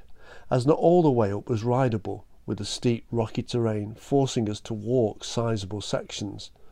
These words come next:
and I now had the added problem of pushing up a heavy mountain bike. There were times that I didn't think it was manageable,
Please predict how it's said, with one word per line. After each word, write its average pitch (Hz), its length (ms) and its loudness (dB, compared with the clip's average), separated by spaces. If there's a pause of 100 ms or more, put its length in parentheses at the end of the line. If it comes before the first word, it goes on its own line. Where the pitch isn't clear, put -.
(560)
and 117 180 0
I 120 160 4
now 117 280 2
had 107 200 -2
the 117 160 -4 (120)
added 113 340 -2
problem 104 460 -2 (400)
of - 180 -4
pushing 117 420 -2
up - 320 -4 (400)
a 117 80 0
heavy 104 540 -2
mountain 98 480 -6
bike. - 400 -12 (1900)
There 165 100 2
were 185 80 2
times 185 360 0
that 143 120 2
I 131 40 -4
didn't 151 280 2
think 123 240 0
it 127 80 -4
was 117 160 -4
manageable, 123 640 0